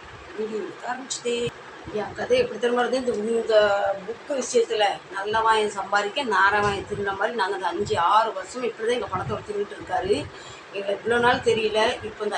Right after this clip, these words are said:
ஐயாயிரம், ஐயாயிரம் எடுக்கும்போது ஒரு இரநூத்தி ஐம்பது ரூபா, இரநூத்தி ஐம்பது ரூபா பிடிக்கும் போது தான் ஏன்னா நான் கண்டுபிடிச்சேன். இந்த ஆறு வருஷம் இப்படி தான் ஏமாந்துட்டு இருக்கோம். சரி ஃப்ரெண்ட்ஸ், வீடியோ ரொம்ப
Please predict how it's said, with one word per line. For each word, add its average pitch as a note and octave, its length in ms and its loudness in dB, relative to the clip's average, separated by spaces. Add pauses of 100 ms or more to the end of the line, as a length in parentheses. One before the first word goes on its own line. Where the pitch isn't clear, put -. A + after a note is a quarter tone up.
ஐயாயிரம், A#3+ 360 4
ஐயாயிரம் A3+ 280 2
எடுக்கும்போது A3 320 -2
ஒரு F#3+ 140 -4
இரநூத்தி A3 360 -2
ஐம்பது G3+ 180 -4
ரூபா, G3+ 240 -4
இரநூத்தி G3+ 240 -8
ஐம்பது G#3 100 -4
ரூபா G3+ 140 -6
பிடிக்கும் A#3+ 340 -4
போது G3+ 160 -6
தான் C4 200 -2
ஏன்னா G#3 140 2 (100)
நான் G3 140 -2
கண்டுபிடிச்சேன். F#3+ 640 -2 (500)
இந்த - 120 -4 (180)
ஆறு G#3+ 180 6
வருஷம் G#3 220 -4
இப்படி A3 140 2
தான் G3+ 120 2
ஏமாந்துட்டு F#3+ 420 -2
இருக்கோம். A#3+ 340 -8
சரி A3 200 4
ஃப்ரெண்ட்ஸ், A3 320 -2
வீடியோ G#3+ 260 2
ரொம்ப G3+ 140 -8